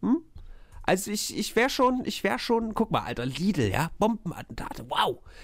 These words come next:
Kanye West, Scheidung. Mimi, mich geradet. Also ich, ich bin schon, glaub ich, ich, ich bin schon, oh, Alter, emotional bin ich bei einer sieben.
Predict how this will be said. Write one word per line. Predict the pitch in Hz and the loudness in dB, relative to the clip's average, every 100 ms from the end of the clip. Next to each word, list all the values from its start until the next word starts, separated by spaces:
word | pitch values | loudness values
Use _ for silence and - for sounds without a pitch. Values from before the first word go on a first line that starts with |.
| - | 0
Kanye | 208 247 226 | 6 6 6
West, | 214 180 - - | 6 4 2 0
Scheidung. | - 190 262 190 101 95 - - | 2 6 6 6 4 -2 -12 0
Mimi, | - 240 254 196 | 8 8 10 8
mich | 202 - | 6 4
geradet. | 214 226 311 175 120 - - - - - | 4 6 6 4 0 -6 -20 -20 -20 -4
Also | 127 139 | -2 0
ich, | 220 - - | 0 -2 0
ich | 170 | 0
bin | - 262 | 2 2
schon, | - 226 - | 2 0 4
glaub | 214 226 | 4 4
ich, | 233 - - - - | 2 -4 -18 -20 -10
ich, | - - - | -8 -4 -4
ich | - - | -6 -2
bin | 220 | -2
schon, | 247 240 220 - - - - - - - - - | 2 2 0 -2 -14 -12 -8 -8 -8 -10 -14 -6
oh, | 139 - | -4 -4
Alter, | 139 135 - 143 - | -4 -6 -2 -2 4
emotional | 208 214 - 170 170 156 107 | 4 4 2 0 0 0 2
bin | 160 | 0
ich | 170 - | 0 -2
bei | |
einer | 151 151 | -2 -4
sieben. | 160 180 131 | -2 -4 -4